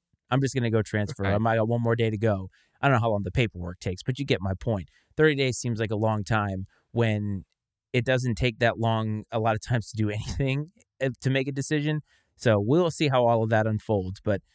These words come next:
Speaker 1: a lot of things are happening in football right now. We've got a couple more weeks to go. The Super Bowl, I think, is, like, February twelfth or somewhere in that range.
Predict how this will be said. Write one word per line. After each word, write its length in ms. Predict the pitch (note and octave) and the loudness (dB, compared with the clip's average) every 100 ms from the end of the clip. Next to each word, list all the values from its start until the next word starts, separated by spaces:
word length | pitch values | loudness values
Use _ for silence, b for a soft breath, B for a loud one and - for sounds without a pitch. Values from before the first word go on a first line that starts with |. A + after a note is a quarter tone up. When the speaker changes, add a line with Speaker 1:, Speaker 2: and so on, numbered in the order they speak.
| _ _ - | _ _ -2
Speaker 1:
a 60 | B2 | 2
lot 160 | D3 | 2
of 80 | F3 | 2
things 180 | E3+ D3+ | 0 2
are 60 | |
happening 340 | D3 C#3 C3+ B2+ | 2 2 2 -2
in 60 | |
football 400 | A#2+ B2+ A2+ A#2 | -2 -2 2 2
right 160 | A2+ A2 | 2 2
now. 160 | A2+ A2+ | 0 0
We've 140 | A#2 | 0
got 120 | A#2+ A2 | -2 -2
a 20 | |
couple 300 | - F#3 F#3 | -2 -2 0
more 200 | E3 C#3+ | 0 2
weeks 300 | C3 B2 - | 0 -2 -6
to 80 | A#2+ | -2
go. 320 | A2+ G#2 G2+ | 2 2 0
The 80 | G2+ | -4
Super 320 | - F#3+ F3 | -4 -6 -4
Bowl, 280 | D3 C#3+ C#3 | -2 0 2
I 100 | B2+ | 2
think, 320 | - C#3 C3 | 0 -4 0
is, 180 | B2 A2 | -2 -2
like, 160 | G#2+ - | -6 -6
February 540 | C3 C#3 C#3 C3+ B2+ A2+ | -6 -6 -4 -6 -6 -8
twelfth 640 | - - A#2 C3+ C#3+ - - - | -10 -4 -2 0 -2 -12 -20 -4
or 180 | C3 B2+ | -2 -2
somewhere 540 | - - C3+ C#3 C3+ | -6 -4 -2 0 2
in 220 | B2 C3+ B2+ | 2 0 0
that 200 | B2+ G#2 | 0 0
range. 460 | C3 C3 C3 B2 | 0 0 -2 -6